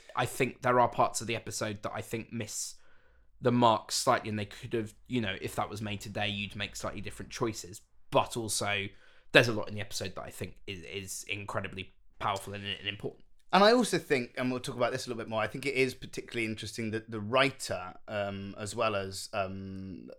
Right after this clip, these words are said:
Speaker 2: Bellisario, the creator,
Speaker 1: Mm-hmm.
Speaker 2: being on board as a,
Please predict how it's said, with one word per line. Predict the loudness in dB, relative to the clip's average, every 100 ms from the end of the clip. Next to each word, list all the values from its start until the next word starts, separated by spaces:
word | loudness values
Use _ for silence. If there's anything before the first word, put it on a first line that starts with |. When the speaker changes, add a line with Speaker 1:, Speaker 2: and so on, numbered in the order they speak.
| -10
Speaker 2:
Bellisario, | -6 -4 2 2 2 0 -6 -8
the | -8
creator, | 0 2 2 0
Speaker 1:
Mm-hmm. | -2 -8 -14 -6
Speaker 2:
being | -4 -4 -8 -10
on | -10
board | -8 -8 -8
as |
a, | -12